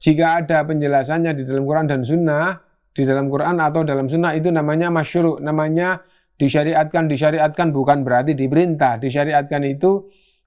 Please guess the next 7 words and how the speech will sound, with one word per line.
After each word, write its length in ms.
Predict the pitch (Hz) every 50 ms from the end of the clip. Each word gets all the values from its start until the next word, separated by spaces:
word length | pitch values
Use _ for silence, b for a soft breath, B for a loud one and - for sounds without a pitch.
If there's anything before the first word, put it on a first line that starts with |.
| _ _ _
diberi 480 | - 175 180 175 160 165 151 143 156 160
penjelasan 720 | 156 165 156 147 143 160 143 135 131 127 - 160 160 165
oleh 320 | 160 147 156 147 147 143 135
Allah 240 | 135 143 147 151 151
di 160 | 139 139 131
dalam 240 | 123 123 120 120 120
Al-Quran 640 | 120 120 113 117 113 123 117 143 190 220 233 220